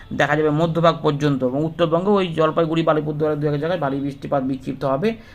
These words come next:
দেখা যাওয়ার সম্ভাবনা আছে। এই সময়কালে বৃষ্টিপাত বাড়বে উত্তরবঙ্গে, উত্তরবঙ্গে ওয়াইড স্প্রেড রেইনফল হবে, তাই মালদা, দিনাজপুর এগুলোতেও কিছু বৃষ্টিপাত হবে। ইতিমধ্যে মালদা, দিনাজপুর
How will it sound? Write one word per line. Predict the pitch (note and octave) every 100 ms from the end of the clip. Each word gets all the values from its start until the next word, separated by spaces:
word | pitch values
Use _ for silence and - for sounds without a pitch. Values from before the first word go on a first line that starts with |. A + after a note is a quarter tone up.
| -
দেখা | C3+ C3 C#3
যাওয়ার | C#3+ C#3+
সম্ভাবনা | C#3+ C#3+ E3 F3+
আছে। | F3 F#3+
এই | E3+ D#3
সময়কালে | D#3+ D#3+ D#3+
বৃষ্টিপাত | D3 D3 D#3 D3+
বাড়বে | C#3 B2+ D3 F#3+
উত্তরবঙ্গে, | E3+ E3 F3 F#3 G3 B3 B3+ - -
উত্তরবঙ্গে | D#3+ D#3+ G3 E3 F#3
ওয়াইড | G3 D#3 F#3
স্প্রেড | - F3+ E3
রেইনফল | D#3+ D#3+
হবে, | F#3 F#3
তাই | F3
মালদা, | D#3 D3+ D#3+ E3
দিনাজপুর | D#3 D#3 D3+ D#3+
এগুলোতেও | D3+ D#3 G#3
কিছু | D#3+ D3
বৃষ্টিপাত | D3 D3 D3+
হবে। | C#3
ইতিমধ্যে | C#3+ E3+ F3+ E3+
মালদা, | F3+ E3+ E3+ F3
দিনাজপুর | E3 E3+ E3 E3 F3